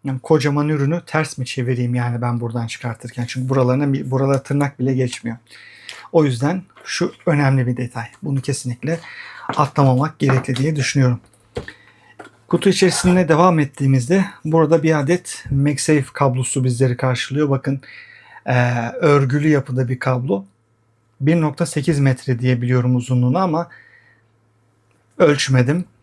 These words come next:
Bununla ürünü şarj edebilirsiniz ya da Type-C üzerinden zaten şarj oluyor. Onu da kullanabilirsiniz.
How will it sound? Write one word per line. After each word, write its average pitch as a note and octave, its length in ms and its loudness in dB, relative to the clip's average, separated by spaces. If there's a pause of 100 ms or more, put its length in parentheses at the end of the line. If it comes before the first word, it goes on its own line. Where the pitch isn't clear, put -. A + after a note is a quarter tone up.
(260)
Bununla E3 540 4
ürünü D3 300 2
şarj D3 300 2
edebilirsiniz D3 1000 -2
ya C3+ 340 2
da F#3+ 240 0
Type-C D3+ 360 -4
üzerinden D3 460 0
zaten C3+ 420 -2
şarj C#3+ 340 -2
oluyor. B2+ 380 -4
Onu D3+ 240 0
da E3 100 0
kullanabilirsiniz. D3 960 -2